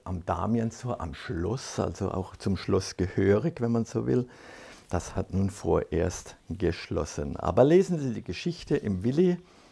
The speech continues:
Ich glaube, die Geschichte ist ganz interessant. Mindestens so interessant ist aber die Geschichte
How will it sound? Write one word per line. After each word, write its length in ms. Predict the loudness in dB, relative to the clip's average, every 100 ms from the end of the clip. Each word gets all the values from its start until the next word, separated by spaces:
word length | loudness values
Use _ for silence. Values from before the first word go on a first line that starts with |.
| -20 -12 -6
Ich 220 | -6 -2
glaube, 680 | 4 6 6 6 4 4 0 -10 -20 _ _ -2
die 220 | 0 0
Geschichte 560 | -2 0 -2 -2 0
ist 600 | 2 0 -4 -8 -10 -12
ganz 280 | -4 -2 -4
interessant. 1000 | -4 -6 -4 -6 -6 -4 -2 0 -2 -6 -18 -20 -20 -20 -20 -20 -20 -20 -20 _ _
Mindestens 1040 | 0 4 6 8 8 6 2 0 0 0 2
so 80 |
interessant 760 | 2 0 -4 -8 -6 -6 -6 -10 -12 -8
ist 220 | -6 0
aber 180 | 2 2
die 140 | 2
Geschichte 840 | 2 0 0 -2 -2 4 4 4